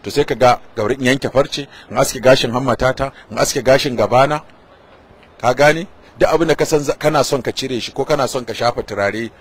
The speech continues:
to duka yi ka gama. Sai ka shiga ka yi wanka. In ka shiga ka yi wanka, ka gane ko? To sai kuma mutum ya,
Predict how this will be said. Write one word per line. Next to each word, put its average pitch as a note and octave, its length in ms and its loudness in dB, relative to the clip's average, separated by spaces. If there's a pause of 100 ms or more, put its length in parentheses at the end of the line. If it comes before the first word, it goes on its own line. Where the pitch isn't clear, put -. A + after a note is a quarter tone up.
(160)
to G#2+ 100 -10
duka A2+ 280 2
yi A2 340 -6
ka G#2 140 -8
gama. B2+ 320 2 (1120)
Sai C3 220 -2
ka - 120 -4
shiga D3 480 2 (560)
ka B2 120 -2
yi G#2 60 0
wanka. A#2+ 460 2 (1080)
In C3+ 100 -6
ka D#3 160 2
shiga B2+ 240 -8
ka C3+ 140 -2
yi C3+ 80 -2
wanka, C#3 500 2 (1300)
ka A#2+ 100 -2
gane C#3 320 2
ko? E3 220 -6 (400)
To A#2 100 -6
sai C3+ 200 -2
kuma D3 240 -2
mutum C#3 520 -4 (500)
ya, G#2 680 2